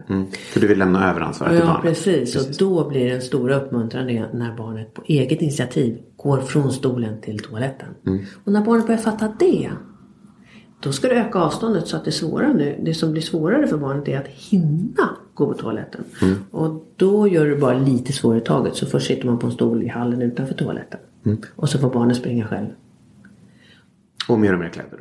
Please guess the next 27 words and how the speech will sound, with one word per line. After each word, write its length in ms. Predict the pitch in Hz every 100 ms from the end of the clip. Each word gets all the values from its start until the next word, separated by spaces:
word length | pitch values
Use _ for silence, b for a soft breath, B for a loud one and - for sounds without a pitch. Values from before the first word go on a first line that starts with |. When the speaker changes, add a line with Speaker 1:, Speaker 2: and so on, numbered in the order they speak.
| -
Speaker 2:
Och 240 | 208 175 160
mer 220 | 147 131
och 60 | 127
mer 80 | 120
Speaker 1:
Precis. 180 | 101
Speaker 2:
kläder. 160 | 110 107 - B B B B B B _
Speaker 1:
Bra, 220 | 180 - -
så 60 |
att 80 | 135
då 140 | 160 160
har 120 | 151 131 117
vi 60 | 135
gått 240 | 139 131
igenom 200 | 143 131
hela. 220 | - - -
Från 260 | 156 156
Speaker 2:
Ja. 120 | 294 330 - - _ _ 185 131 -
Speaker 1:
bara 240 | 127 110 104
uppmuntra 440 | 117 175 190 190
till 480 | 175 143 123 202 226
Speaker 2:
Ja. 80 | 226 -
Speaker 1:
intensiv 460 | 117 110 107 107 87
två 200 | 85 98
dagars 360 | 82 - - 78
Speaker 2:
Mm, 120 | 90
Speaker 1:
insats. 400 | 95 170 170 -
Speaker 2:
mm. 120 | -